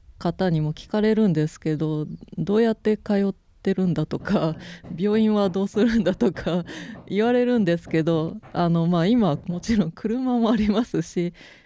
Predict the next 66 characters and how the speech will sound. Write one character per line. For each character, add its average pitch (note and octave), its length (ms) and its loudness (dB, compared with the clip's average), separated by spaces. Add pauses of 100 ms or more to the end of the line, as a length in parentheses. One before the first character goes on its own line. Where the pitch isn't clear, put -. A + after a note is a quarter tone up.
(160)
確 - 260 -4
か G#3 140 2
に E3+ 120 0
ち E3+ 100 -6
ょ G#3 40 2
っ G#3 40 -6
と - 180 -4
車 B3 1040 0
の A#3+ 420 -2
免 B3 240 0
許 F3+ 160 -2
が D#3+ 160 -2
な A3+ 180 2
い A3 120 -2
と、 F#3+ 500 0 (500)
結 A3 200 -2
構 E3 220 0
あ E3 60 0
の、 D#3+ 140 -2
バ A3+ 160 0
ス A#3 140 -2
も D#3 140 0
来 A3+ 120 0
る F#3 100 0
こ E3 140 -2
と D#3+ 160 0
に C#3+ 140 -4
は - 240 -10
来 - 80 -20
て A#3+ 120 0
る G3 140 2
ん C#3+ 60 -2
で D#3 120 0
す - 120 -10
け D3 120 2
ど、 C#3+ 120 0
乗 D#3 160 2
り F3 100 2
継 - 140 -4
が G3+ 120 2
な D#3 140 2
き - 140 -6
ゃ - 20 -2
い C3+ 60 -6
け D#3 160 -2
な D3+ 180 0
い D3+ 80 -2
し、 F3 380 2 (540)
不 A#3 100 0
便 F3+ 200 2
か A3+ 140 0
も G3 140 2
し E3+ 120 -2
れ D#3+ 120 2
な E3 180 0
い D#3+ 60 -2
で D#3 120 -2
す - 120 -12
け - 140 -2
ど、 F3+ 380 0
も F#3+ 140 -2
う G#3 60 0
今 C4 260 2
は D3+ 260 -2 (120)
車 B3 440 2
で A3+ 380 0